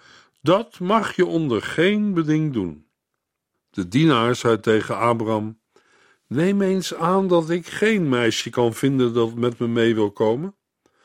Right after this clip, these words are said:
Zal ik dan terugkomen en Isaac ophalen om hem naar dat land mee te nemen?" En Abraham zegt:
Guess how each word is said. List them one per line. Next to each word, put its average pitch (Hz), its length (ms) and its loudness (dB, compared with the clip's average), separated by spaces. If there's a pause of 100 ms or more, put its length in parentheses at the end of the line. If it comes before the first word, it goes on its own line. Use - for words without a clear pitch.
(300)
Zal 202 280 2
ik 208 100 2
dan 196 160 2
terugkomen 113 760 2 (160)
en 156 280 -2
Isaac 160 580 2
ophalen 156 600 2
om 131 180 2
hem 143 280 0
naar 139 140 2
dat 117 200 0
land 135 320 0
mee 123 260 0
te 151 120 -6
nemen?" 185 420 -2 (1120)
En 85 180 -14
Abraham 113 480 0
zegt: - 500 -2